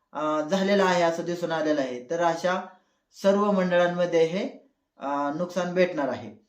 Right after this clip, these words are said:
आता याची टक्केवारी किती लागणार, तर याची टक्केवारी जी काय तुम्ही, अ, ज्या पिकाचा पीक विमा भरलेला होता आणि जी काय जोखीम रक्कम होती त्या रकमेच्या हिशोबातच हे पैसे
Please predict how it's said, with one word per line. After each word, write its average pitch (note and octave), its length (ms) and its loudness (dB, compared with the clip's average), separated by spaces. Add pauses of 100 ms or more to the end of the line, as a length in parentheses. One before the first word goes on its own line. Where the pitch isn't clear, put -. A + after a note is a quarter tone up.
(160)
आता D#3+ 220 -2
याची F#3+ 200 0
टक्केवारी F#3+ 520 0
किती F#3+ 300 -4
लागणार, D#3 340 -2 (100)
तर E3 80 -2
याची F3 220 -4
टक्केवारी F3 600 0
जी D3+ 200 -6
काय F#3 220 -2
तुम्ही, F#3+ 460 -6 (320)
अ, D3+ 200 -4 (420)
ज्या F3+ 120 2
पिकाचा F#3+ 420 -2
पीक F#3+ 260 -4
विमा F3+ 160 -2
भरलेला E3 540 4
होता D#3+ 320 0
आणि D3 260 -4
जी D#3+ 180 -6
काय F#3 200 0
जोखीम F3 420 -4
रक्कम F3 280 0
होती D3 440 -6
त्या F3 180 2
रकमेच्या D#3+ 420 -4
हिशोबातच D3+ 560 -2
हे D3+ 80 -4
पैसे D#3 520 -6